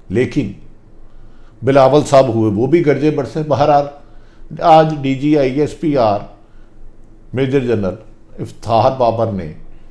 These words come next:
वाज़ेह कह दिया था कि मेरा सियासत के साथ कोई ताल्लुक नहीं, लेकिन मौलाना ने कह दिया कि गैर एलानिया लोड शेडिंग है। आखिर मौलाना को दुख किस बात का है?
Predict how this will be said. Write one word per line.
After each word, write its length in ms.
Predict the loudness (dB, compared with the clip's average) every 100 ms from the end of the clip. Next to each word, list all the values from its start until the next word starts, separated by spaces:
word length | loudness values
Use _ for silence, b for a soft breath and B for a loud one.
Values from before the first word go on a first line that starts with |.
| -2
वाज़ेह 420 | 4 4 4 2
कह 240 | 0 0 0
दिया 260 | 2 0
था 180 | 2 0
कि 180 | 0 -2
मेरा 260 | -2 0 0
सियासत 460 | 0 -2 -2 -6 -8
के 60 | -8
साथ 260 | -8 -8 -4
कोई 140 | -4
ताल्लुक 340 | -4 -6 -6 -8
नहीं, 220 | -6 -2
लेकिन 260 | -2 -2
मौलाना 460 | -2 -2 -2 -2 -4
ने 140 | -4 -6 -12 b b -4
कह 120 | -2
दिया 220 | 0 -2
कि 120 | 0
गैर 340 | -2 0 0 0
एलानिया 380 | -2 -2 -2 -2
लोड 200 | -2 -2
शेडिंग 280 | -6 -8
है। 100 | -10
आखिर 240 | -10 -10 -8
मौलाना 420 | -4 -2 -2 -4 -8
को 300 | -10 -10 -10 -8
दुख 320 | -8 -6 -4
किस 200 | -4 2
बात 340 | 2 2 -2
का 100 | -6 -6
है? 180 | -8